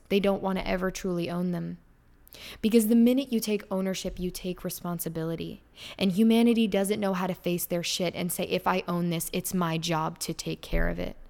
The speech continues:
So if we're being very literal and honest, the majority of humanity writes off bad habits and behaviors with ease. "Oh, I'll, I'll change it one day." Everyone has something they don't like about themselves.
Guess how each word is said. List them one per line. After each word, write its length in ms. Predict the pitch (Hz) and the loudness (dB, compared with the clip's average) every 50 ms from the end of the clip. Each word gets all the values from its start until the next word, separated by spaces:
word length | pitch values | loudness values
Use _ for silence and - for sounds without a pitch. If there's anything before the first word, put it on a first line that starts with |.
| - - - - - - - - - - | -20 -20 -20 -20 -20 -20 -20 -20 -18 -14
So 340 | - - - - 226 220 220 | -12 -10 -6 -4 -4 -4 -4
if 180 | 220 214 196 | -4 -6 -6
we're 140 | 214 226 226 | -6 -6 -6
being 400 | 202 190 214 214 220 226 220 214 | -4 -2 -2 0 0 0 0 -2
very 300 | 196 208 208 220 226 214 | -2 -2 0 0 0 0
literal 560 | 190 175 170 180 196 208 240 254 240 220 190 | 0 -2 -2 -2 0 0 2 2 2 2 0
and 160 | 185 175 170 - | 0 -2 -2 -2
honest, 840 | - 175 190 247 294 262 175 160 160 190 254 240 - - - - - - - - _ _ _ _ - | -2 -2 0 0 2 0 0 0 0 -2 -2 -4 -6 -10 -12 -14 -16 -18 -20 -20 _ _ _ _ -4
the 80 | 208 | 0
majority 500 | 214 214 202 190 196 202 240 269 277 240 | 0 2 2 2 2 2 4 4 4 2
of 80 | 220 226 | 2 0
humanity 560 | - - 185 180 185 190 220 226 208 196 185 | -4 -4 -4 -2 0 0 0 0 0 0 -2
writes 320 | 170 180 185 196 196 - 214 | -2 0 0 0 0 0 -2
off 180 | 202 202 - | -2 -2 -2
bad 220 | - 190 180 180 175 | -2 -2 -2 -2 -2
habits 420 | 156 180 185 220 214 208 - - | -2 -2 0 0 0 -2 -2 -4
and 100 | 180 170 | -4 -4
behaviors 640 | 170 165 151 151 175 180 214 214 226 202 180 170 | -4 -6 -8 -4 -4 -4 -2 0 0 -2 -2 -2
with 160 | 175 175 - - | -6 -8 -8 -8
ease. 560 | - 170 196 254 277 - - - - - - - _ _ _ _ _ _ _ - | -6 -4 -2 -2 -2 -2 -4 -6 -12 -14 -16 -18 _ _ _ _ _ _ _ 0
"Oh, 120 | 208 196 180 | 0 0 0
I'll, 240 | 175 175 175 180 - _ _ _ _ _ _ | 0 -2 -4 -6 -10 _ _ _ _ _ _
I'll 80 | - 202 | -4 -4
change 280 | - - 208 202 196 170 | -2 0 0 0 0 0
it 80 | 170 | -2
one 220 | 160 160 165 165 160 | -2 -2 -2 -2 -2
day." 300 | 170 - - 208 190 - _ _ _ _ _ _ _ _ _ _ _ _ _ _ | -4 -6 -6 -8 -12 -14 _ _ _ _ _ _ _ _ _ _ _ _ _ _
Everyone 300 | - 202 262 294 269 226 | 0 2 4 4 4 4
has 160 | 180 170 165 - | 2 0 -2 -4
something 340 | - 156 160 160 - - | -4 -6 -6 -6 -6 -8
they 120 | - - 185 | -8 -6 -6
don't 180 | 185 185 180 | -6 -4 -4
like 160 | 180 175 165 - | -4 -6 -6 -6
about 220 | - - - - | -6 -8 -8 -8
themselves. 600 | - 185 175 - - 170 - - - - - - | -8 -8 -6 -4 -4 -4 -4 -6 -8 -12 -16 -18